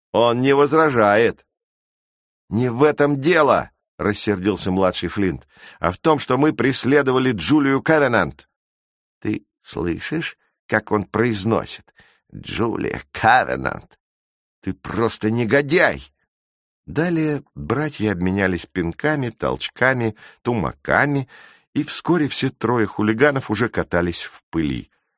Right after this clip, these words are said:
«Джулия! Ай, отпусти, мне больно!» Неожиданно младший Флинт ухватил братьев за волосы, словно вожжи. «Прекратите немедленно!» прорычал он.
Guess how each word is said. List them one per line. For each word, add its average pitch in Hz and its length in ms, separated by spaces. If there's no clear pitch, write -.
«Джулия! 220 720
Ай, 359 260
отпусти, 226 720
мне 180 240
больно!» 214 540
Неожиданно 139 720
младший 143 540
Флинт 139 440
ухватил 107 540
братьев 104 560
за 95 180
волосы, 139 480
словно 117 640
вожжи. 123 840
«Прекратите 147 1080
немедленно!» 143 1300
прорычал 85 600
он. 71 220